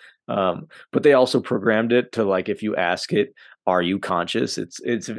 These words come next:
it's very much upfront about being like, "No, I am not conscious. I am merely an <laughs> algorithm doing this, this, this, and this," or whatever.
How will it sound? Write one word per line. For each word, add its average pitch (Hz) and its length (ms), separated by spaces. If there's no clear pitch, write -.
it's 127 160
very 113 340
much 107 220
upfront - 380
about 101 260
being 101 140
like, 87 200
"No, 147 280
I 120 100
am 139 140
not 143 180
conscious. 113 500
I 127 200
am 139 220
merely 143 440
an 131 120
<laughs> 127 120
algorithm 127 560
doing 127 260
this, 120 200
this, 117 200
this, 113 200
and 117 100
this," 107 200
or 117 140
whatever. 123 340